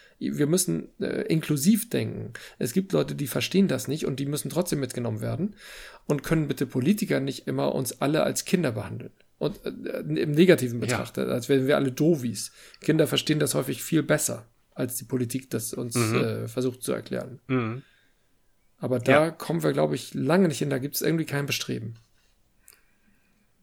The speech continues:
Speaker 2: Ich glaube, dass das System gibt es einfach nicht her.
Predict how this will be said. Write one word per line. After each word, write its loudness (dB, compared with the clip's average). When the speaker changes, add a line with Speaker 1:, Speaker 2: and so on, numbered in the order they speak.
Speaker 2:
Ich -2
glaube, 6
dass 2
das 2
System 0
gibt -6
es -4
einfach -4
nicht -8
her. -4